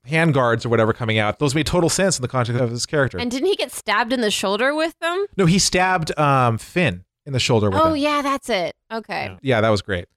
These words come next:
Speaker 2: The guards did add an interesting aspect to the choreography, though, because he could brace his lightsaber differently
Speaker 1: Yes.
Speaker 2: and, like, deflect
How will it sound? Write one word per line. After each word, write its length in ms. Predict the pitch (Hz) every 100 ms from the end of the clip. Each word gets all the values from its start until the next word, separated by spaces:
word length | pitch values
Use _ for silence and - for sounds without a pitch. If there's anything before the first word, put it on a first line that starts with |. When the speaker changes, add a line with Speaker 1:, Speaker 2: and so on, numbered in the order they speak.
| -
Speaker 2:
The 60 |
guards 360 | 254 302 480 262
did 260 | 214 226 233
add 220 | 202 208
an 140 | 220 196
interesting 440 | 196 220 202 202
aspect 400 | 190 196 - 190
to 60 | -
the 60 | 208
choreography, 600 | 202 185 208 208 190 175
though, 160 | 180
because 600 | 175 185 - 247 240 226
he 100 | 247
could 300 | 214 247 202 - _ 185 -
brace 340 | 190 196 -
his 160 | 233 196
lightsaber 640 | 185 175 190 262 277 285 294
differently 600 | 311 - 311 294 311 330
Speaker 1:
Yes. 360 | 135 127 -
Speaker 2:
and, 80 | 233
like, 180 | 226 214
deflect 360 | 202 - 233